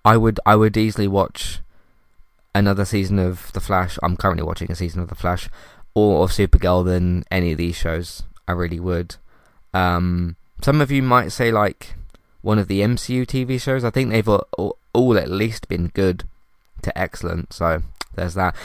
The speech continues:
Anyway, write in, let me know what you think. Uh, what's your list? What would go on your worst list? Do you agree with mine? All that, all that kind of stuff. Uh, you can write in too.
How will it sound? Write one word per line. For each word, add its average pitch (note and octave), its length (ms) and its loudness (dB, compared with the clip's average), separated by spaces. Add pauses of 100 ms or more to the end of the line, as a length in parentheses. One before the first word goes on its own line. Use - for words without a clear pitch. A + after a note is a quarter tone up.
(180)
Anyway, C#3+ 240 4
write D3+ 300 2
in, D3+ 80 -2
let C3+ 120 -4
me C#3 80 -2
know C#3 100 2
what A#2 100 -2
you B2+ 40 -6
think. C#3 440 -4
Uh, A#2+ 280 4
what's B2+ 300 -2
your B2+ 180 0
list? B2 360 -2
What A#2 120 0
would G#2+ 120 -4
go A2+ 140 4
on A#2 100 2
your A2 120 2
worst A2 440 2
list? A2 220 -2
Do G#2 80 -4
you G#2 60 -2
agree G#2+ 220 -4
with G#2 160 -2
mine? G#2+ 340 2
All G#2 80 0
that, G#2 260 0
all G#2+ 100 0
that G2+ 160 0
kind G#2+ 120 -4
of G2+ 80 -4
stuff. G#2 400 -2 (400)
Uh, G2+ 300 2
you G#2+ 80 -4
can A2+ 200 -4
write A2 260 -2
in G#2+ 100 -2
too. D3+ 320 -2